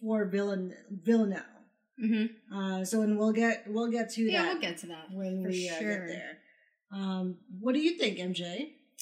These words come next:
Speaker 2: I really, really enjoyed it.
Speaker 1: Okay.
Speaker 2: I liked it. Um, I like the vibe. It, it, you're right. It has that, uh, dark comedy feel, or just like, I don't know exactly. It's, it does remind me of Orphan Black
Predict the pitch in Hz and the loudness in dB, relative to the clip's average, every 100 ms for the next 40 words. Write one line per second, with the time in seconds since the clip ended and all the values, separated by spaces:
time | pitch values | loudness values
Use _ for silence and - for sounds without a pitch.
0 | - _ _ _ - 233 254 302 339 359 | -18 _ _ _ -6 0 2 4 2 2
1 | 262 226 214 214 220 226 247 240 202 208 | 0 2 2 2 2 0 0 0 0 2
2 | 214 208 202 196 202 196 - - - 294 | 2 2 2 0 -4 -6 -10 -16 -8 -4
3 | 202 202 208 214 208 175 - _ _ 208 | 2 4 4 2 -2 -6 -8 _ _ 0
4 | 208 202 196 220 240 233 214 180 170 185 | 2 2 0 -2 -2 0 0 0 2 4
5 | 190 160 - - _ - - - _ 254 | 2 0 -8 -20 _ -20 -20 -20 _ -2
6 | 240 - 247 247 214 262 262 269 285 254 | -2 -2 0 0 0 -4 0 4 6 6
7 | 170 - 240 240 240 214 226 214 208 196 | 4 2 4 4 2 0 2 2 2 0
8 | 190 180 180 202 196 - 202 202 208 220 | 0 -4 -4 -2 -2 -2 0 2 2 0
9 | 247 247 254 269 - - _ _ _ _ | 0 0 0 -2 -8 -20 _ _ _ _
10 | _ _ _ _ _ - 240 233 247 262 | _ _ _ _ _ -4 2 2 2 0
11 | 220 - _ _ _ - - - 190 254 | -2 -2 _ _ _ -12 -12 -8 0 2
12 | 269 262 254 233 226 226 214 226 220 214 | 2 2 2 0 0 -2 0 -2 0 0
13 | 220 247 - 247 254 240 269 277 277 247 | 0 -4 -4 -4 -2 2 4 6 6 6
14 | 214 220 220 214 185 208 208 202 180 175 | 6 6 4 2 0 0 0 0 0 -2
15 | 190 | -4